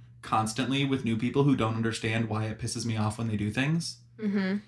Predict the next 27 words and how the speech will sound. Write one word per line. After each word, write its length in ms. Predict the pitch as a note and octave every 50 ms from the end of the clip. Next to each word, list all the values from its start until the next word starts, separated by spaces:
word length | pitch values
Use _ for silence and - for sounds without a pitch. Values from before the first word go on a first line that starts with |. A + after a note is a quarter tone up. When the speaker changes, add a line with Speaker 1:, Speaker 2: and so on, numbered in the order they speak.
| - - -
Speaker 1:
Because 280 | D3 - D#3 D3 C3
it 140 | - - -
pissed 220 | F3 F#3 F#3 F#3
you 180 | C#3+ E3 G3+ F#3
off 260 | C3 A#2+ B2 A#2+ -
when 140 | B2 A#2 A2+
I 140 | G2+ A2 A#2
used 220 | B2+ C#3+ C#3+ -
to 60 | -
do 120 | D3+ D#3+ E3
them, 400 | E3+ F3 F#3 G3 G3 - - - - -
and 160 | C3 C3 B2+
so 100 | - C3
now 360 | B2+ A#2+ A#2+ A#2 A2+ A#2 - -
it 160 | A#2+ A2+ -
pisses 240 | - A2+ - A2+ G#2
me 140 | G#2 G#2 G#2+
off 180 | A2 A#2+ -
when 120 | - A2+ G2+
other 160 | - G#2 G#2+
people 200 | G#2 - - C#3+
don't 160 | C#3+ C#3+ C#3+ -
do 100 | D3 C#3+
them. 280 | D#3 D#3+ E3 E3+ E3 - - - - - - - -
Speaker 2:
Yeah, 240 | F#3+ F3 E3 D#3+ D#3
it's 160 | D#3+ - -
true. 400 | - F#3 F3+ F3 F3 F3 F3